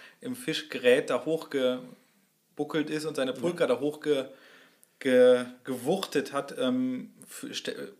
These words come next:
Speaker 1: gerade bei den sehr langen Ski, also sieht man hinten doch bei mir auch schon immer so
Speaker 2: <laughs> Ja.
Speaker 1: Spuren drauf von den
Speaker 2: Mhm.
Speaker 1: Scha-, Stahlkanten.
Speaker 2: Ja, ja, ja.
Speaker 1: Von daher ist es immer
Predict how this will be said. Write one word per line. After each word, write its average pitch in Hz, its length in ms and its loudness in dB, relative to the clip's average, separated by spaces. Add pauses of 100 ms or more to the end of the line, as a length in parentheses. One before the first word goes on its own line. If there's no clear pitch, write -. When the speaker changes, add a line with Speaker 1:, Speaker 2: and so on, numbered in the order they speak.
Speaker 1:
gerade 139 240 2
bei 127 120 6
den 117 200 -2
sehr 123 120 6
langen 147 280 0
Ski, 165 360 -6
also 123 200 -8
sieht 135 180 -6
man 135 140 -6
hinten 151 280 -10
doch 143 160 -4
bei 135 120 -4
mir 135 180 -4
auch - 140 -4
schon 143 160 -10
immer 139 140 -2
so 127 380 -4
Speaker 2:
<laughs> 110 100 -8
Ja. 160 60 0
Speaker 1:
Spuren 175 360 0
drauf 160 280 6
von 156 80 -4
den 139 100 -6
Speaker 2:
Mhm. 147 40 -6
Speaker 1:
Scha-, 135 260 -6
Stahlkanten. 160 680 0
Speaker 2:
Ja, 120 100 2
ja, 113 80 -2
ja. 113 80 -6 (440)
Speaker 1:
Von 123 160 -2
daher 131 320 2
ist 127 140 -6
es - 180 -8
immer 139 440 -4